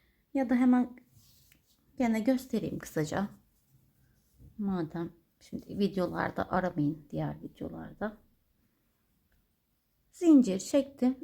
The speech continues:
ipimi sabitledim. İki tane zincir çektim. Ve birinci zincirin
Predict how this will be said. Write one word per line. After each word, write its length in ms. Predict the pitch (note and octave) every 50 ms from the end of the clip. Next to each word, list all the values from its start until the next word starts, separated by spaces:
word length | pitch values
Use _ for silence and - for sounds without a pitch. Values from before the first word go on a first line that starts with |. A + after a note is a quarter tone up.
| - _ _ _ _ _ _ _ -
ipimi 360 | - B3+ - A3 G3 A3+ B3
sabitledim. 800 | A#3+ - - B3 G#3+ F3+ E3 - - - - C#3+ - - - - - - _ _ _ _ _ _ _ _ _ _ _ _ _ _ _ _ _ _ _ _ _ _ _ _ _ _ _ _ _ _
İki 200 | - E4 - -
tane 280 | - C#4 A#3 A#3 B3 C4+
zincir 300 | A#3+ A#3 A3+ G#3 F#3+ E3+
çektim. 440 | - - - - - _ - - - _ _ _ _ _ _ _ _ _ _ _ _ _ _ _ _ _ _ _ _ _ _ _ _ _ _ _ _ _ _ _ _ _ _ _ _ _ _ _ _ _ _ -
Ve 360 | C#4+ A#3+ A#3+ A#3+ B3+ E4 - - _ _ _ _ _ _ _ _ _ _ _ _ _ _ _ _ _ _ _ _ _ _ _ _ _ _ _ _ _ _ _ _ _ _ _ _ _ _ _ _ _ _ _ _ _ _ _ _ -
birinci 400 | D4+ D4+ D4 C#4 B3+ A#3 A#3 G#3+
zincirin 680 | F3+ G3+ G3 F#3 - - D3 C#3 E3 E3 G3 B3+ -